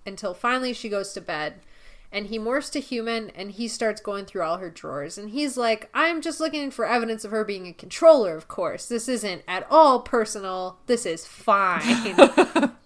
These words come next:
Speaker 1: Um, finally, he finds this brown envelope that's covered in dust, and he kinda dusts it off, opens it. He pulls out a letter from her insurance saying that the injuries sustained in the automobile accident were permanent and irreversible.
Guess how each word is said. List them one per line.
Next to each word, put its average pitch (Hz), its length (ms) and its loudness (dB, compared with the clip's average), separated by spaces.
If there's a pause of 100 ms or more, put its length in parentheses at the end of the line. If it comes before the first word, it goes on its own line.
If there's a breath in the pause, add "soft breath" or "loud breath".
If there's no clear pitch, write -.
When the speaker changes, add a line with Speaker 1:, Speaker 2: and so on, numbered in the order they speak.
Speaker 1:
Um, 202 520 4 (1040)
finally, 302 420 0
he 277 100 0
finds 226 360 -4
this 226 140 -8
brown 208 340 -2
envelope 185 580 -2
that's 175 180 -6
covered 233 320 -2
in 214 140 -4
dust, - 560 -8
and 190 160 -10
he 214 100 -10
kinda 233 500 0 (400)
dusts 254 280 -6
it 240 80 -2
off, 220 440 0
opens 214 440 -6
it. 196 260 -4 (320 soft breath)
He 240 140 -8
pulls 269 300 0
out 320 140 6
a 302 60 4
letter 220 320 0
from 220 220 -10
her 214 140 -6
insurance 180 580 -8
saying 185 260 -12
that 185 240 -6
the 190 120 -8
injuries 277 460 -4
sustained 208 480 -6
in 190 80 -8
the 185 120 -10
automobile 170 500 0
accident 156 500 -8
were 170 100 -4
permanent 262 520 -4
and 196 160 -8
irreversible. 175 960 -6